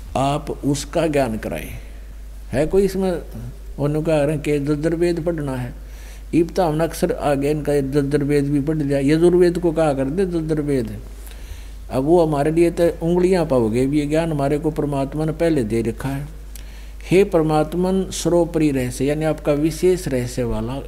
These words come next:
यानी गुप्त, जिसको किसी ने ना बेरा, वो श्रेष्ठ,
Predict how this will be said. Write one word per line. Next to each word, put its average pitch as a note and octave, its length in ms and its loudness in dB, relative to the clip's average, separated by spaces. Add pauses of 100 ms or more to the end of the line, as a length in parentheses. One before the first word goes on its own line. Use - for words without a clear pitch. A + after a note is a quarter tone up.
यानी A#2+ 320 -2
गुप्त, D3 580 -2
जिसको B2+ 320 -2
किसी D#3+ 320 0
ने D#3+ 100 0
ना D#3+ 180 0
बेरा, A2+ 360 -2 (800)
वो D3 260 2
श्रेष्ठ, E3+ 580 0